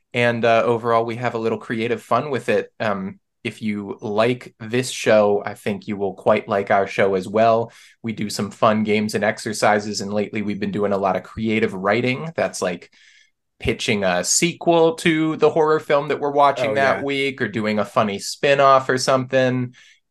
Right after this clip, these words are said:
Speaker 1: Um, it's very silly, it's very over the top, and, uh, yeah, we're having the time of our lives making it.
Speaker 2: Yeah, really hilarious. And the creative writing stuff is hilarious too. I think it was
Speaker 1: <laughs>
Speaker 2: the,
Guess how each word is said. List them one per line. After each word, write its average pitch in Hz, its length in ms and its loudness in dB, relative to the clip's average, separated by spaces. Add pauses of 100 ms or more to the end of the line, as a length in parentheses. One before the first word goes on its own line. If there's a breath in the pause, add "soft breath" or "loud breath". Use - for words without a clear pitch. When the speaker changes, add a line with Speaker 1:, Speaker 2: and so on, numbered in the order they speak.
Speaker 1:
Um, 101 640 0 (120)
it's 117 280 -2
very 143 560 2
silly, 123 380 2
it's 110 140 0
very 104 320 0
over 101 180 -2
the 98 120 -6
top, 98 420 -2
and, 95 240 -2
uh, 92 420 0
yeah, 113 220 -2
we're 101 220 -2
having 98 400 -2
the 101 100 -6
time 104 240 -2
of 98 80 -6
our 101 100 2
lives 110 320 -2
making 110 280 -2
it. 92 140 -6 (1080)
Speaker 2:
Yeah, 110 180 0 (140)
really 151 300 4
hilarious. 127 280 4
And 131 80 0
the 139 60 0
creative 151 360 2
writing 113 240 2
stuff 104 240 -10
is 104 100 -12
hilarious 95 480 -6
too. 90 360 -8
I 101 60 -4
think - 200 0
it 131 120 4
was 120 180 -2
Speaker 1:
<laughs> - 20 -6
Speaker 2:
the, 101 500 0